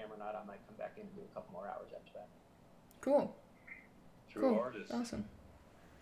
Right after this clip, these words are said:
Speaker 1: Oh, it's, it's, it's, uh, it's, I feel so lucky to not, not only have people who wanna work with me, but to have my space and to have the freedom to kinda just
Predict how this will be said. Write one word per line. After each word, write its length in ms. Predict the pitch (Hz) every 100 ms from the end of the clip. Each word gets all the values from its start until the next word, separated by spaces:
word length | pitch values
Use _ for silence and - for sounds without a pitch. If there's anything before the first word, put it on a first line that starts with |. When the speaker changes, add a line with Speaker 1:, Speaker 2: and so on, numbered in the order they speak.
| - - - -
Speaker 1:
Oh, 60 | 139
it's, 180 | 127
it's, 220 | 135 - -
it's, 220 | 160 156
uh, 320 | 170 - 135 -
it's, 160 | 143 - - - - - -
I 60 | 127 -
feel 120 | 156
so 420 | - - 135 127 - -
lucky 360 | 127 - - - -
to 140 | 107 - - -
not, 260 | 135 127 147
not 140 | 143
only 360 | 143 147 139 131 - - - -
have 220 | 123 113 - - - - - - - - - - -
people 260 | - 170 123
who 80 | 131
wanna 280 | 127 127 131 117
work 160 | 123
with 140 | - 127
me, 80 | 123
but 120 | 107
to 80 | 107
have 160 | 123
my 140 | 120 110
space 500 | - 113 113 110 -
and 100 | 104
to 60 | 107
have 280 | 113 110 107 - - - -
the 60 | 117 -
freedom 340 | 120 120 113 113
to 60 | 107
kinda 240 | - 107 101
just 180 | 101